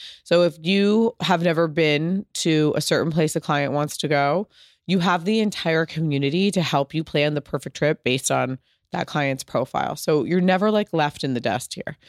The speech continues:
And for the first time ever, fora is giving Everything is the Best listeners an exclusive offer on their fora membership. So if you join today, you'll receive a complimentary month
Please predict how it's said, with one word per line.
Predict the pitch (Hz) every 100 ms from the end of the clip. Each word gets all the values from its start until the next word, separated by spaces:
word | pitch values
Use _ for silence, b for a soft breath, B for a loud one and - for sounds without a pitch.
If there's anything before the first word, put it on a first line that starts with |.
| B B B B
And | 190
for | 202 214
the |
first | 214 - 196 208
time | - 240 233
ever, | 160 165 165 175
fora | - 160 165
is | 165 147
giving | 160 156 156
Everything | 143 147 151 147
is | 147
the | 151
Best | 147 139 -
listeners | 135 156 151 151
an | 147
exclusive | 143 - - 156 190 180
offer | 139 135 - 175 196
on | 156 151
their | 147
fora | - 147 143
membership. | 135 123 135 - - - B B B
So | -
if | 185
you | 202
join | 180 175 185
today, | 202 220 170 143 139 143
you'll | - 156
receive | 147 143 151 143
a | 143
complimentary | - 160 156 170 165 190
month | 175 147 143 151